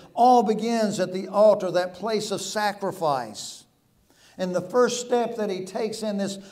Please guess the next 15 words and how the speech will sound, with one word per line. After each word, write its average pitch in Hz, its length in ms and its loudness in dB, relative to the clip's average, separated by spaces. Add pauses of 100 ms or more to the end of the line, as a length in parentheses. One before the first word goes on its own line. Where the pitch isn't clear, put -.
living 208 540 2
water 208 380 4
is 175 200 -2 (120)
ankle 214 420 0
deep. 196 540 -4 (1000)
That's 185 240 -4
when 220 140 4
you're 196 240 0
coming 220 580 -2
to 190 140 0
experience 190 760 -4 (280)
that 180 340 -4
grace 202 520 -4
of 151 180 -2
God. 151 580 -2